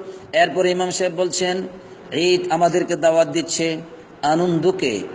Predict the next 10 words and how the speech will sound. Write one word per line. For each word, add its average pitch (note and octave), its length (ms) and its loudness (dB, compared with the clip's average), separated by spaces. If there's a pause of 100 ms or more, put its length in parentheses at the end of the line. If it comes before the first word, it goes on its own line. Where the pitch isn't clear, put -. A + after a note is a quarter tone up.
(220)
প্রকাশ C#3+ 380 0
করার C#3+ 280 2
জন্যে, C#3+ 420 2 (240)
প্রচারের D3 440 2
জন্য, G#2+ 380 -2 (340)
এবং D#3+ 280 2
ওয়া D#3+ 100 2
ইদখালিহি E3 760 2
আলান D#3 300 4
নুফুস, D#3 540 0